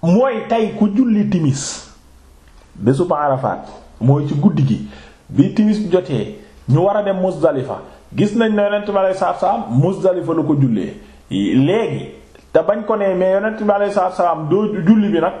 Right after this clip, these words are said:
mu ne as-salaatu amaamak. Léegi dañ, julli mu nga sa kanam. Léegi laaj bi mooy,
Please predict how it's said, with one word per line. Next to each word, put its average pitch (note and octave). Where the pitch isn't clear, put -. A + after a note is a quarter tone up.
mu D#3
ne G#3+
as-salaatu F#3
amaamak. C3+
Léegi A3+
dañ, A3
julli A3
mu G3+
nga G#3
sa G3+
kanam. D#3+
Léegi C#3
laaj C#3+
bi B2+
mooy, B2+